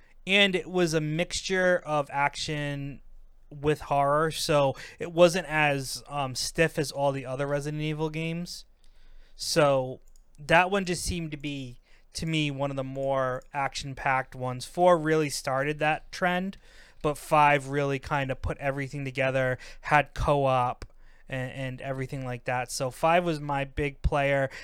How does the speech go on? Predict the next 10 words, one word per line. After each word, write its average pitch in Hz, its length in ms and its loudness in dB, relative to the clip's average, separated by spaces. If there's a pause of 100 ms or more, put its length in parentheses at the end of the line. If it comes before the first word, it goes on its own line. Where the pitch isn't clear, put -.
(220)
I've 147 260 -2
played 175 340 4
seven. 139 600 2 (200)
I've 139 260 -6
played 151 300 -2
six - 280 -8
and 147 100 -10
seven, 123 540 -8
and, 123 640 -8
um, 120 600 -10